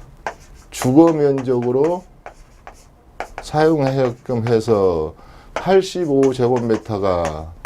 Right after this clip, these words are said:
이십오점칠 평이, 요 이후에 이천구 년도, 이천십 년도 지금 여러 새로 분양된 아파트는 거의 일곱 평에서 여덟 평이 커잖아요. 사용 면적이.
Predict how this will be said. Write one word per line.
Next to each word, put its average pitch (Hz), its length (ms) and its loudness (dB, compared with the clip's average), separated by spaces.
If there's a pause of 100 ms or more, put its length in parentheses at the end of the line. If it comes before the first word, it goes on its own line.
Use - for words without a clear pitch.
(120)
이십오점칠 135 1000 0
평이, 113 340 0 (920)
요 139 120 6
이후에 147 500 4
이천구 139 520 -2
년도, 135 240 -2
이천십 131 420 -2
년도 127 440 0
지금 135 440 0 (760)
여러 127 500 2 (220)
새로 180 360 2
분양된 120 420 2
아파트는 101 640 -2
거의 107 420 2
일곱 117 640 0
평에서 113 380 -2
여덟 98 300 2
평이 98 800 0 (640)
커잖아요. 160 1000 -2
사용 151 380 -2
면적이. 107 520 0